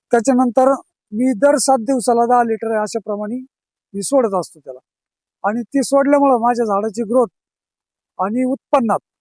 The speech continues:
म्हणजे मागच्या वर्षीच्या तुलनेत जर ह्या वर्षी विचार केला, तर माझा डबल फायदा झाला आणि पैसे पण डबलच झाले. त्यामुळे म्हणजे मी, मी त्याच्यावर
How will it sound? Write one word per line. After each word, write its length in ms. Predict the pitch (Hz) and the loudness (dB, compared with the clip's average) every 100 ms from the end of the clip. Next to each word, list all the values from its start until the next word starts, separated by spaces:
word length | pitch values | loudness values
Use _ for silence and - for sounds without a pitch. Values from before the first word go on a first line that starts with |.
| _ _ _ _ _ _ - | _ _ _ _ _ _ -12
म्हणजे 120 | 196 | -6
मागच्या 420 | 226 254 226 - 294 | 0 0 2 2 4
वर्षीच्या 380 | 285 240 247 | 4 0 0
तुलनेत 340 | 269 277 262 269 | 0 2 2 2
जर 180 | 254 254 | 2 2
ह्या 220 | 175 262 | 2 4
वर्षी 300 | 285 214 240 | 2 0 -4
विचार 260 | 233 240 | 0 0
केला, 220 | 214 226 214 | 0 -2 -2
तर 100 | 220 | -4
माझा 340 | 220 220 240 - - _ _ _ _ _ _ _ _ 269 | -2 -2 -2 -6 -20 _ _ _ _ _ _ _ _ 0
डबल 240 | 277 277 | 4 2
फायदा 300 | 180 156 160 | 2 -2 -4
झाला 180 | 127 _ _ _ _ _ _ - | -8 _ _ _ _ _ _ -6
आणि 120 | 202 226 | -4 2
पैसे 260 | 285 247 294 | 2 2 2
पण 200 | 311 285 | 2 2
डबलच 380 | 262 226 190 139 | 2 2 0 -6
झाले. 180 | 117 _ _ _ _ _ _ _ _ _ _ _ _ _ - | -14 _ _ _ _ _ _ _ _ _ _ _ _ _ 2
त्यामुळे 300 | 254 269 269 | 4 4 2
म्हणजे 200 | 262 254 | 2 0
मी, 160 | 262 | 0
मी 120 | 254 | 0
त्याच्यावर 320 | 247 226 254 | -2 0 0